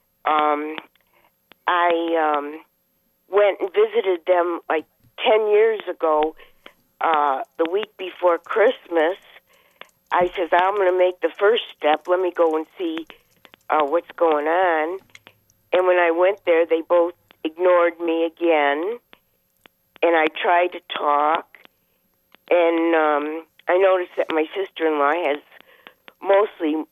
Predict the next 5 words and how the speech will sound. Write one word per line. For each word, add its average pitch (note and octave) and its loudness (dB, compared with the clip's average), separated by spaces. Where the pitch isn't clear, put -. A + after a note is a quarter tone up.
most G3 2
of D#3+ -8
grievance D3 -2
among C#3+ 0
me. C#3+ 0